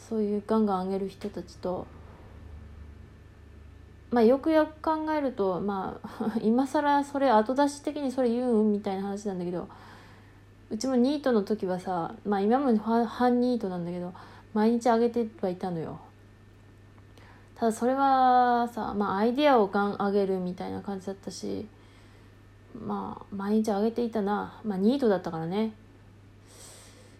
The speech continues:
ランカーはニートなのか？いや、そうでもないんじゃない？そうでもないんじゃない？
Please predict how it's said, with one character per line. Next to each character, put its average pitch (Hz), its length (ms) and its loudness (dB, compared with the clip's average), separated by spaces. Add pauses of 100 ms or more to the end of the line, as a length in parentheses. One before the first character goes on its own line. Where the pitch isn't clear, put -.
(520)
ラ 240 120 0
ン 269 100 -2
カ 285 160 4
ー 277 40 4
は 269 80 4
ニ 254 220 2
ー - 40 -10
ト 202 60 -6
な 180 100 -6
の 170 120 -6
か？ - 300 -6
い 220 60 -8
や、 - 120 -16
そ - 420 -4
う - 20 -2
で 330 120 -2
も 339 100 0
な 320 160 -2
い 320 80 -2
ん 285 80 -8 (180)
じ - 100 -14
ゃ 175 40 -14
な 170 120 -8 (100)
い？ 302 40 -2 (800)
そ 269 80 -6
う 285 40 -2
で 311 80 -2
も 302 100 -4
な 311 80 -4
い 294 60 -4
ん 254 40 -6
じ - 80 -12
ゃ - 60 -12
な 202 100 -8
い？ 226 80 -8